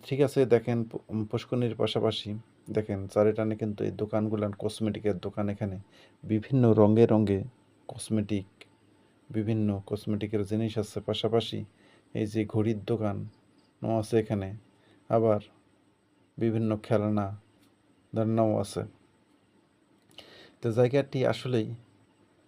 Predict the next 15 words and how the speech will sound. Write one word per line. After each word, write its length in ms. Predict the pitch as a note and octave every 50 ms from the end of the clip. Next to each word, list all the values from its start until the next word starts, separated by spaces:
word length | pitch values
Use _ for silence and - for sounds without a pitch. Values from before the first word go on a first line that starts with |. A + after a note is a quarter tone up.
| _ _ _ -
বহু 220 | B2 B2+ A#2 B2+ C3 A2+
বছর 360 | G#2+ A#2 G#2+ - - C#3+ B2+ A#2 A2 A2
ধরে 160 | A2 A2 G#2+ A2 A2+ A2
আমি 120 | A2 A2 G#2+
দেখতে 300 | G2+ - G#2+ - - A2+
দেখতে 280 | G#2 A2+ G#2+ - - A2 G2+
আটটি 300 | G2+ G#2+ G#2 - - A2 G#2
বছর 340 | G2 G2+ - - G#2+ G2 F#2+ G2 F#2+ -
প্রবাস 300 | - G#2+ G#2 G#2+ G#2+ G2+ F#2+ F2 F#2
জীবন 240 | G#2 F#2+ G#2+ G#2 G2
কাটিয়ে 400 | - - G#2 F2+ - G#2+ G#2 G2 G2 G#2 - _ _ _ _ _ _ _ _ _ _ _ _ _ _ _ _ _ _ _ _ _ _ _ _ _ _ _ _ _ _ _ _ _ _ _ _ -
খালি 260 | - B2 A#2+ A#2 A2 G#2 G#2 A2 - - - _ _ _ _ _ _ -
স্বপ্নের 600 | - - - A#2+ A2 A2+ - B2 B2 B2 A#2+ A#2 A#2 A#2
মতন 220 | A2+ A2+ A#2 A2 G#2 -
স্বপ্ন 280 | - A2 G2 - -